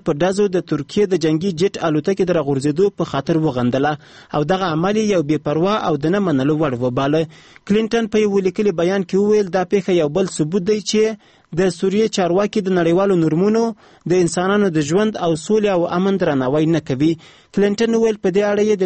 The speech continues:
تېرې شنبې په ورځ د ترکیې د بهرنیو چارو له وزیر داوود اوغلو سره خبرې کړي او د دې پیښې په اړه یې د متحده ایالاتو ژوره اندېښنه ورته څرګنده کړې ده. داوود اوغلو پرون وویل چې د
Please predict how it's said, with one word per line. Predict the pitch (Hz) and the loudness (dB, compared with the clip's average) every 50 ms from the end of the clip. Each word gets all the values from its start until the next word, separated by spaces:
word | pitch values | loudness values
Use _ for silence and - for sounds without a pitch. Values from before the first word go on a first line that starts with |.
| 175 - | -2 0
تېرې | 196 196 185 175 - | 0 0 0 0 -2
شنبې | 190 180 175 170 175 165 170 | 0 0 0 0 0 0 0
په | 160 165 | 0 2
ورځ | 185 202 220 208 - - - - - - _ - 170 | 2 2 0 0 -4 -8 -16 -20 -20 -20 _ -4 -2
د | 180 175 175 | -2 0 0
ترکیې | 190 180 175 - 220 214 | -2 -2 0 0 0 0
د | 220 185 | 0 0
بهرنیو | 185 175 180 190 196 202 - | 0 0 0 0 0 0 0
چارو | 202 190 175 165 160 | 0 0 0 0 2
له | 160 156 | 2 2
وزیر | 160 156 156 190 214 208 175 180 | 0 0 0 0 0 0 0 0
داوود | 160 175 190 175 185 | 2 2 0 0 0
اوغلو | 175 151 160 180 196 - - | -2 0 0 0 0 0 -2
سره | 185 160 - - | -4 -4 -4 -4
خبرې | 151 156 202 208 220 214 - | -2 -2 0 0 0 0 -2
کړي | 220 214 233 233 220 - - - - - _ - | -2 0 0 -2 -2 -4 -8 -16 -20 -10 _ -2
او | 175 180 | 0 0
د | 170 185 170 | 0 0 0
دې | 208 220 208 - | 0 -2 0 -2
پیښې | 220 208 - 180 - | -2 -2 -4 -4 -2
په | 185 - 190 | -2 -2 0
اړه | 202 220 220 | 0 2 0
یې | 220 208 190 | 0 0 0
د | 190 180 | 0 0
متحده | 170 160 175 160 165 190 202 | 0 0 0 0 0 2 2
ایالاتو | 196 190 170 160 175 190 196 - 185 151 | 2 2 2 2 0 0 0 -2 -2 0
ژوره | 156 165 190 196 190 - 147 | 0 0 0 0 0 0 -2
اندېښنه | 143 143 151 143 - - 190 151 | 0 0 -2 -2 -2 -2 -2 0
ورته | 127 120 135 120 - | -2 -2 -4 -4 -4
څرګنده | 123 123 135 131 135 139 135 - | -2 -2 0 0 0 0 -2 -2
کړې | 156 143 143 143 | -2 0 0 0
ده. | 160 165 160 - - - - - - - _ - 175 | 0 -2 -4 -6 -12 -20 -20 -20 -20 -14 _ -4 0
داوود | 196 202 214 226 208 | 2 2 2 2 0
اوغلو | 220 202 185 208 220 208 | 0 -2 0 0 -2 0
پرون | 214 208 208 214 214 | 0 -2 -2 0 0
وویل | 214 214 220 214 202 | 0 2 0 0 0
چې | - 208 | -2 -2
د | 175 | -2